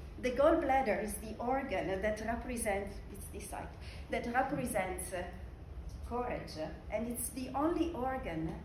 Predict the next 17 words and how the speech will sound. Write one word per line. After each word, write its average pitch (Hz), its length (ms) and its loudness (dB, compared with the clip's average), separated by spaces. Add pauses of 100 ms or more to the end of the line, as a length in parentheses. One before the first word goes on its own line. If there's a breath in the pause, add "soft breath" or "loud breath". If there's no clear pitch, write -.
(540)
that 214 280 4 (400)
is 196 140 -6
both 254 300 -2 (200)
yin 240 180 0
and 220 200 -2
yang, 165 240 -2 (800)
exactly 233 520 -4
as, 202 320 -4
uh, 196 40 -2 (160)
in 208 120 -6
the 208 60 -4
experience 208 600 -6
of - 140 -6
my 185 120 -6
participants. 165 800 -8 (880 loud breath)
Actions 294 480 0
does 254 180 2